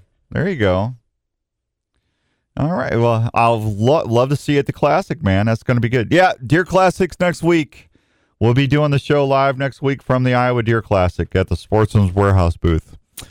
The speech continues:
That's gonna be really first big outdoor show that hasn't been canceled. So you should try Little River. Little River, Aaron, is a great fishery. I love Little River. I've been down there. Uh, Jeremy McCarty, the turkey reaper,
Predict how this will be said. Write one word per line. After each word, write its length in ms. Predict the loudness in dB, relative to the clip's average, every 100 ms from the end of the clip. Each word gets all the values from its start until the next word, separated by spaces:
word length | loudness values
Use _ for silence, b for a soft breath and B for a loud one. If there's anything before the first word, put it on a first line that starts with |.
| B
That's 180 | 0 0
gonna 180 | 0 -2
be 120 | -2 -6 -4
really 320 | 0 0 0
first 340 | -2 -2 -2
big 220 | -2 0 0
outdoor 420 | 0 -2 -2 -2
show 300 | -2 0 2
that 100 | 2
hasn't 300 | 0 0 -4
been 140 | -4
canceled. 600 | -2 -2 -2 -4 -8 -10 _ _ _ _ _ _
So 600 | -2 2 2 2 -2 -4 -10 _ _ _ -4
you 100 | -2
should 220 | -4 -4
try 240 | 0 2
Little 240 | 2 0 0
River. 280 | 0 0 0
Little 280 | 2 2
River, 420 | 2 0 2 0 0
Aaron, 540 | 0 0 0 0 -2
is 220 | 0 0
a 80 | 0
great 400 | 0 2 0 -2
fishery. 680 | -2 0 0 0 0 -2 -6 _ -2
I 120 | 0 2
love 340 | 2 0 0
Little 260 | -2 -2 0
River. 440 | -2 -4 -10 -14 _
I've 240 | 0 2
been 160 | 2 2
down 240 | 2 0
there. 200 | -2 -6 -12 _ -2
Uh, 240 | 2 2 2
Jeremy 380 | 0 0 0
McCarty, 520 | 0 -2 0 0 0 -2
the 140 | -2
turkey 380 | -2 -4 -2 0
reaper, 480 | 0 0 -2 -2